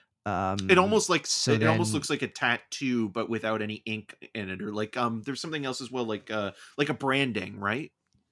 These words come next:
Speaker 1: Yeah. It's interesting you say tattoo, Eric.
Speaker 2: Well, I
Speaker 1: Uh,
Speaker 2: know.
Speaker 1: that'll
Speaker 2: I
Speaker 1: be
Speaker 2: know
Speaker 1: way,
Speaker 2: what happens,
Speaker 1: that'll be
Speaker 2: so.
Speaker 1: way in the future. Uh, that's not anything. But anyway, so, um, basically, uh, you know, Tess and Joel are very skeptical of this,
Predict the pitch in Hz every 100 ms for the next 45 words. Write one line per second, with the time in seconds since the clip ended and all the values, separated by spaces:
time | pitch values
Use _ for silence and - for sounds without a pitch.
0 | _ _ _ _ _ - 78 76 - _
1 | _ _ _ _ _ - - 127 120 123
2 | - 120 117 120 113 - 117 - 147 78
3 | 67 - - - - 139 139 123 117 80
4 | 87 - 107 107 104 95 98 87 - 147
5 | 165 156 143 131 135 131 127 160 135 143
6 | - - - - 196 175 139 - 90 80
7 | - 90 - 117 113 117 180 127 180 147
8 | 127 - 175 175 156 160 160 156 156 151
9 | - _ _ - - - 165 160 - 170
10 | 156 156 151 143 139 - _ _ _ _
11 | - - 71 65 62 - 156 143 131 127
12 | _ 135 127 - 147 - 147 131 131 127
13 | 123 120 120 113 - 131 120 135 147 147
14 | 143 147 160 -